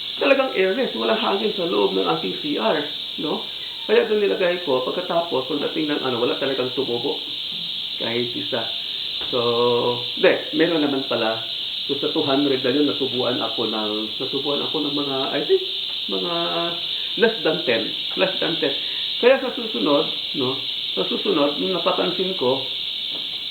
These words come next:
nung napapan-, nung napansin ko na ganon, yung iba, talagang inilabas ko, nag-, nag-, naglagay ako doon sa baba ng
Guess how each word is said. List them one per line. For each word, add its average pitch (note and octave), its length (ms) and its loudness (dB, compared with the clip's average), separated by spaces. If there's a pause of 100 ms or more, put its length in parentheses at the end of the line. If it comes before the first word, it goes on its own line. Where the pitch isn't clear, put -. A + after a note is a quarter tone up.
(420)
nung F3+ 160 2
napapan-, E3+ 560 0
nung F#3+ 160 2
napansin E3+ 480 -2
ko D#3+ 80 0
na D#3 80 -2
ganon, B2+ 480 0 (480)
yung F3 160 4
iba, C3+ 480 2 (400)
talagang G3+ 320 4
inilabas A3 560 2
ko, F#3+ 240 4
nag-, B2 400 0
nag-, - 320 -2
naglagay C3+ 480 2
ako C3+ 160 2
doon B2 160 0
sa B2+ 160 -4
baba B2+ 240 0
ng B2 320 -2